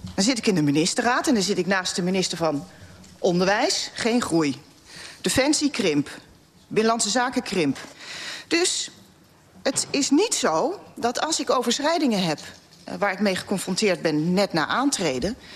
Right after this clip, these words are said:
dat mijn collega's erg genegen zijn om die rekening op te pakken. Want die zeggen, "Kijk, minister van Volksgezondheid... jij mag groeien met vijftien miljard, vijfentwintig procent over deze kabinetsperiode. Wij moeten krimpen, wij moeten mensen eruit gooien."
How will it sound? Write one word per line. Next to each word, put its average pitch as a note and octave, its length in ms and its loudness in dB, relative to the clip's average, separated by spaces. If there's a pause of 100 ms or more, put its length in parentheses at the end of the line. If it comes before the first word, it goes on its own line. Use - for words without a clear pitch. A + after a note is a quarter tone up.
(360)
dat - 160 0
mijn G#3 380 2
collega's A3+ 560 0
erg D#4 240 -2
genegen B3 420 2
zijn D#3+ 320 -4
om C4+ 120 4
die A3 100 4
rekening E4 380 2
op G3 120 -2
te - 80 -8
pakken. - 480 -6 (500)
Want C#4+ 140 0
die F#4+ 120 6
zeggen, G#3 320 0
"Kijk, D#4+ 240 0
minister F3+ 340 0
van E3+ 100 -6
Volksgezondheid... E3 880 -4 (420)
jij C#4 200 4
mag A#3 140 2
groeien A3+ 380 2
met G3+ 120 -4
vijftien F3 380 -2
miljard, D3 360 0
vijfentwintig D#3 560 -2
procent D#3+ 380 -4
over D3+ 140 -6
deze D3+ 220 -2
kabinetsperiode. C#3 880 -2 (240)
Wij E4 160 4
moeten E3 320 2 (200)
krimpen, F4 380 0
wij G#3+ 120 2
moeten G3 240 2
mensen D#4+ 300 2
eruit A#3+ 280 0
gooien." - 340 -6